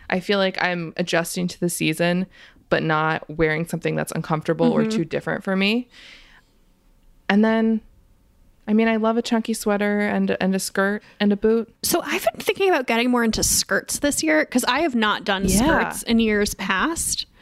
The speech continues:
Speaker 2: I've been more of a dress person than a separates person. And I don't even know if this is a trend, but I feel like I'm really drawn to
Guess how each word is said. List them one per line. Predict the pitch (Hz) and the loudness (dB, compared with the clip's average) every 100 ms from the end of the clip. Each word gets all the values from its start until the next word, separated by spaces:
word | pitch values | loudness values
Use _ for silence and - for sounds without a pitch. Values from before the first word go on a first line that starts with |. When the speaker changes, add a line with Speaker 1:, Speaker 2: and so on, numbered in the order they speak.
| - - _ _ - | -20 -20 _ _ -2
Speaker 2:
I've | 240 214 | -2 0
been | 226 220 | 0 2
more | 214 202 | 2 2
of | |
a | 202 | 0
dress | 196 185 - | 0 -2 -2
person | - 220 214 | -2 -2 0
than | 226 | 0
a | 202 | 0
separates | - 196 247 254 | -2 -2 0 -2
person. | - 294 - 320 349 349 - _ _ _ _ 277 | 0 -2 0 0 0 -2 -10 _ _ _ _ 2
And | 269 269 269 254 - _ _ _ _ - | 2 4 4 4 0 _ _ _ _ -2
I | 285 | 2
don't | 508 587 | 2 4
even | 381 | 4
know | 254 247 | 4 2
if | |
this | 226 214 | 0 0
is | 220 202 - - _ | 2 0 -2 -10 _
a | 233 | -2
trend, | - 240 196 214 285 285 - | 0 0 2 4 4 2 0
but | 269 269 | -2 0
I | 254 254 247 254 254 _ _ _ _ _ _ _ _ | 0 0 2 0 -2 _ _ _ _ _ _ _ _
feel | - - 349 | -6 0 2
like | 415 427 - - _ _ _ _ | 2 2 0 -8 _ _ _ _
I'm | 262 254 240 233 | -2 2 2 4
really | 262 285 | 2 2
drawn | 220 220 214 220 226 | 2 2 2 2 2
to | - 233 226 214 202 202 | 2 2 4 4 2 0